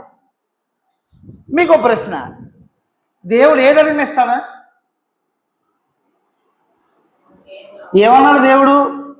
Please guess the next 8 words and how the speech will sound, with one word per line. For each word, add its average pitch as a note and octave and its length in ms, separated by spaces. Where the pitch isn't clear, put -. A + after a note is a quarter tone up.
"మీరు A#3+ 200
అడుగు A#3 280
వాటన్నిటికంటేనూ, C4+ 1160
ఊహించే C4 420
వాటన్నిటికంటేనూ C#4 920
ఇస్తానని" C4 400
చెప్తున్నాడు F3 340
కదా. D#3+ 340